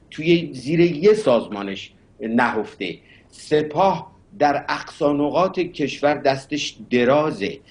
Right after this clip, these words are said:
گروه‌های مختلف فاسدی که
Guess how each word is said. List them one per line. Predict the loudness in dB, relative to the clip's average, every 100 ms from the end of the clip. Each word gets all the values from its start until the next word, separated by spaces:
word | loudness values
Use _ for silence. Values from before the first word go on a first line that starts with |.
| -20 -20 -12
گروه‌های | -8 2 6 8 6 4 4 4
مختلف | 2 2 0 0 0 0 4 4 2 -2
فاسدی | -4 2 4 4 0 -6 -6 -10
که | -2 -2